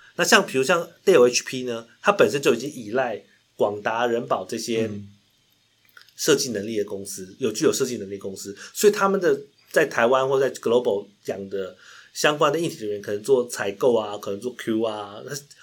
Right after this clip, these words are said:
Speaker 1: 或做一些P M的 job 的工作，他不会真的去画线路图啊，去 tune 板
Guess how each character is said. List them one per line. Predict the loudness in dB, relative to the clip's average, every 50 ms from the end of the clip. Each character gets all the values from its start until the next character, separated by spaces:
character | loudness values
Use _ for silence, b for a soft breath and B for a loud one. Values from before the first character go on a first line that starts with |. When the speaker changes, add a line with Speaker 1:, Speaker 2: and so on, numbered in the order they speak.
| b 0
Speaker 1:
或 | 2 4
做 | 6 8 8
一 | 8
些 | 6 4
P | 2 0 -4 0 4
M | 4 4 2
的 | 0 -8 -12 -14 _ _ -6
job | -6 -4 -4 -6 -8 -8
的 | -8 -10 -10 -12 _ _ _ -10
工 | -6 -6 -4 -4 -6
作， | -6 -4 -4 -4 -6 B B B B
他 | B 0
不 | 2 4
会 | 4 2
真 | 2 2 0
的 | 0 0
去 | -2 -2 -8 -12 _ _ _ _ _ _ -20 _ _ _ _ -14
画 | -2 2 4 4 4
线 | 4 4 4 4 4
路 | 4 2 0
图 | -2 -4 -4 -2
啊， | -2 -2 -2 -2
去 | -4
tune | -6 -6 -6 -6 -6
板 | -6 -10 -12